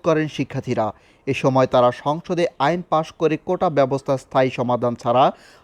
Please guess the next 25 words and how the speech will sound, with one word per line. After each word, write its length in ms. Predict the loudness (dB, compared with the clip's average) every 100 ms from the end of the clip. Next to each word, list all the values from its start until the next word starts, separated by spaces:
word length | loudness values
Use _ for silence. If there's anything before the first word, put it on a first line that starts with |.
| -2
রাজপথ 440 | 0 0 0 0 0
ছাড়বে 320 | -2 -2 0
না 120 | 2 2
বলে 180 | 2 -2
হুঁশিয়ারি 360 | -4 -2 0 0
দেন 220 | 0 0
তারা। 380 | -2 -2 -2 -6 -12 _ _ _ _ -20 -20 -16 2
এরই 200 | 2 4
মধ্যে 320 | 2 0 0 0
আইন 180 | -2 -2
শৃঙ্খলা 440 | -4 -6 -2 -2
ভঙ্গের 400 | 0 -2 0 -2
কোনো 300 | -2 -2 -2
কার্যক্রম 640 | -2 0 0 0 -2 -2 0
বরদাস্ত 480 | 0 2 -2 -4 -6
করা 240 | 0 0
হবে 240 | 0 0
না 120 | 0 0
বলে 180 | -2 -2
হুঁশিয়ারি 440 | -4 0 2 2
দেন 280 | 4 2 2 -6 -20 _ -4
ডিএমপির 600 | 0 2 2 0 -2 -4
কমিশনার 520 | -2 -2 -4 -4 -4 -2
হাবিবুর 360 | -2 0 0
রহমান। 500 | -2 -2 -2 -2 -4